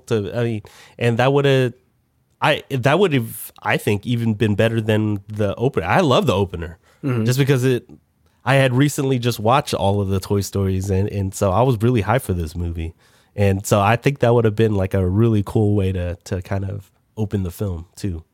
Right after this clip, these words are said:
Speaker 2: Yeah, that <laughs> when they had that text in the beginning, I'm like, "Is this Top Gun again?" <laughs>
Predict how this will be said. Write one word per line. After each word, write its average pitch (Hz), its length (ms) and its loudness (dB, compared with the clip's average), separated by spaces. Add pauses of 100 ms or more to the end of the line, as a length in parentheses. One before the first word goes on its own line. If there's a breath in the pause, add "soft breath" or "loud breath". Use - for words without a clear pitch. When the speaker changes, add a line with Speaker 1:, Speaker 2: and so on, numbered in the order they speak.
(300)
Speaker 2:
Yeah, 120 220 0
that 160 440 2
<laughs> 139 200 -2
when 139 340 2
they 120 140 2
had 127 240 -2
that 110 220 -2
text 139 280 -2
in 160 100 2
the 151 60 2
beginning, 175 380 0
I'm 156 120 -2
like, 139 180 0 (240 loud breath)
"Is 131 80 -4
this 139 140 -4
Top 151 320 -8
Gun 196 160 2
again?" 208 260 0 (220)
<laughs> 247 400 -2